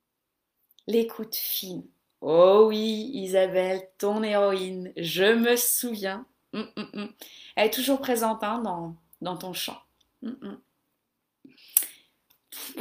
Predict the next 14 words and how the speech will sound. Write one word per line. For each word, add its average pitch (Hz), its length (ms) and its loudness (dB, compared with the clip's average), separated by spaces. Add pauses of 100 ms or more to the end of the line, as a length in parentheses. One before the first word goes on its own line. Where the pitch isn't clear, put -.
(880)
Quand 170 220 -4
Isabelle 220 500 4
choisit 202 460 -2
de 175 80 -6
prendre 220 420 0
une 214 80 -2
flèche, 247 600 4 (220)
ça - 440 8
dégomme. 170 1000 6 (320)
J'adore 170 920 2 (140)
<laughs> 226 200 -4
t'accompagner. 165 680 -8 (180)
<laughs> 247 120 0 (2250)
Ah. 214 880 -2